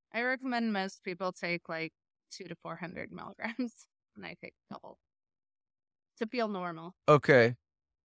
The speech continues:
Speaker 2: Right. So the thing is, l-, to, to show you a comparison, I don't have increased need for magnesium. And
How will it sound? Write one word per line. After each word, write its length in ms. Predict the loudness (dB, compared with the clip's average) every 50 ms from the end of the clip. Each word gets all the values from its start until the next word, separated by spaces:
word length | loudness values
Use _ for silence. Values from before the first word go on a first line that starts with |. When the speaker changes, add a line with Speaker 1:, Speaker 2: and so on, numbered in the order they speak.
| _ 6
Speaker 2:
Right. 400 | 8 10 12 12 10 10 8 6
So 140 | 4 4 4
the 100 | 4 6
thing 200 | 8 10 10 10
is, 160 | 10 8 4
l-, 400 | 0 -6 -6 -8 -6 -6 -6 -6 -8 _ 2
to, 120 | 2 2 2 0 -4 4
to 140 | 6 6 6
show 300 | 6 8 8 10 10 10
you 340 | 10 10 8 8 8 8 10
a 420 | 10 12 12 12 12 12 10 8 8
comparison, 800 | 4 2 4 8 10 12 12 12 10 8 6 2 0 2 2 2 6
I 180 | 8 8 8
don't 380 | 8 10 8 10 10 8 6 2
have 300 | 4 6 6 6 6 6
increased 480 | 2 0 -2 -4 -4 -4 -4 -2 0
need 200 | 2 2 2 0 0
for 100 | -2 0
magnesium. 760 | 2 2 2 0 -2 -4 -4 -4 -2 2 2 2 2 2 -2 -6 _ _ _ _ _ _ _ _ _ _ _ _ _ _ _ _ _ _ _ _ _ _ 6
And 360 | 8 8 8 8 6 4